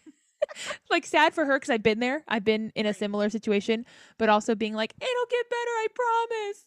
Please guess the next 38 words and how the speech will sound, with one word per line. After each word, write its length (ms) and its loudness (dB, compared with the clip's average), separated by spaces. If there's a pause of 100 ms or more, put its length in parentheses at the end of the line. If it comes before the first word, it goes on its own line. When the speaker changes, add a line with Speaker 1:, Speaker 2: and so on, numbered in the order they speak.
Speaker 1:
Don't 260 -2
go 200 0
to 100 -4
college 400 -4
for 180 -4
the 140 -4
man. 340 -4
Go 320 -2
for 160 -4
the, 140 -10 (420)
the 120 -8
college 500 -4
you 100 -2
wanna 220 -4
go 160 -4
to. 220 -8 (100)
Go 160 0
for 120 -4
your 140 0
dreams." 580 -12 (1300)
You 120 4
heard 180 6
it 60 -4
here 160 2
first, 280 -2
folks. 300 -2
Do 140 2
not 340 2
go 160 8
to 80 4
college 400 0
for 160 -2
a 40 -4
man 460 -2
or 160 0
a 60 0
woman 580 0
or 200 -4